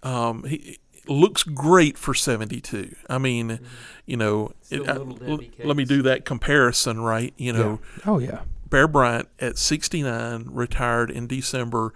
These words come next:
Speaker 1: died two weeks later, and he looked eighty-five years old. You know, Saban is seventy-two, looks like he could be, he could pass for sixty-five.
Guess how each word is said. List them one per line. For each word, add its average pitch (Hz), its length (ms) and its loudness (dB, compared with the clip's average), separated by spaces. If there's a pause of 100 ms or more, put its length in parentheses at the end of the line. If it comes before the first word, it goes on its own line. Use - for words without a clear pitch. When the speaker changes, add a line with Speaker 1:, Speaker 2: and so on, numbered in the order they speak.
(300)
Speaker 1:
died 127 380 2
two 143 220 -2
weeks 117 320 -2
later, 117 440 -4 (440)
and 120 420 -2
he 143 200 0
looked 123 600 2 (840)
eighty-five 120 540 -4
years 123 240 -10
old. 131 480 -6 (520)
You 170 80 -4
know, 127 120 0
Saban 143 500 2
is 123 100 -2
seventy-two, 123 880 -2 (840)
looks 147 380 2
like 127 240 0
he 135 100 -8
could 131 160 -2
be, 123 300 0
he 160 160 -2
could 139 160 2
pass 143 280 6
for - 120 -4
sixty-five. 120 880 -4